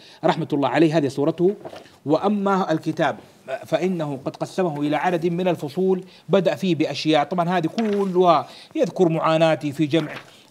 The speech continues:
النصوص وفي جمع الوثائق وما يتعلق بالترجمة وشيء من ذلك، ثم قسم كتابه إلى عدد من الأبواب.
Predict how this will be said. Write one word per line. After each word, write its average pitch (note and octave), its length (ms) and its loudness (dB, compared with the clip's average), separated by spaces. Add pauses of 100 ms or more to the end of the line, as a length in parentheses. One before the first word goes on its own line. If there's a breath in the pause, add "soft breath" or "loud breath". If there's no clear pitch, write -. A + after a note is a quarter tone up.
النصوص D#3 640 0
وفي D3+ 180 -2
جمع D#3+ 260 0
الوثائق D#3+ 640 2
وما E3 280 2
يتعلق E3 460 0
بالترجمة E3 540 -2
وشيء E3 180 -2
من D#3+ 100 -4
ذلك، E3 340 4 (380 loud breath)
ثم F#3 340 4 (260)
قسم E3 380 2
كتابه F#3+ 600 4
إلى E3 200 6
عدد F3+ 360 6
من F#3+ 240 2
الأبواب. D3 500 4